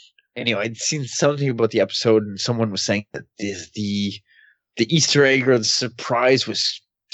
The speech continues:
so good and blah, blah, blah. And I was like, "Oh my God, what can it be?" And then when I got Tatooine, I'm like, "Is it Tatooine?" I'm like, "That could be it. That's pretty goddamn huge, you know?"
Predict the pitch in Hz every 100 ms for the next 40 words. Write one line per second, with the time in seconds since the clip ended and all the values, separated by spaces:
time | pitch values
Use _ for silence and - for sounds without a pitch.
0 | - - - - 185 175 139 175 170 156
1 | 139 131 117 160 147 135 135 131 127 113
2 | - 120 107 101 110 113 - 110 113 -
3 | 117 98 113 107 107 - _ _ _ _
4 | _ _ _ _ _ 143 131 120 110 -
5 | - 117 123 117 143 139 - - 135 -
6 | 131 117 98 107 - - 113 170 180 -
7 | _ - - 226 247 277 - 113 107 -
8 | - - 233 196 113 104 131 - _ -
9 | 135 117 - 107 107 107 113 147 101 113
10 | 110 135